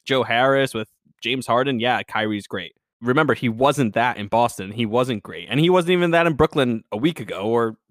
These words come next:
two months ago before James Harden showed up. So that's not necessarily something you want back. What you want is Kemba Walker, the Kemba Walker you play, you paid for.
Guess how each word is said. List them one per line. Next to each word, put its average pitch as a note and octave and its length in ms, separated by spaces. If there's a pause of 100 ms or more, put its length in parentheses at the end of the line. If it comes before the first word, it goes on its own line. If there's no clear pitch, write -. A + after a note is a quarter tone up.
(200)
two D3 120
months C#3 240
ago G#2 180
before A2+ 300
James A#2 240
Harden B2+ 260
showed F#2 220
up. E2 180
So B2+ 200 (280)
that's E3 160
not E3 140
necessarily C#3 560
something B2 320
you A#2 100
want A2 240
back. - 320 (520)
What C#3+ 180
you G#3+ 80
want F3+ 280
is C#3+ 100
Kemba D3 340
Walker, B2+ 340
the A2 80
Kemba A2+ 240
Walker A2 280
you F#2 120
play, A#2 320
you A2+ 120
paid B2 260
for. E2 260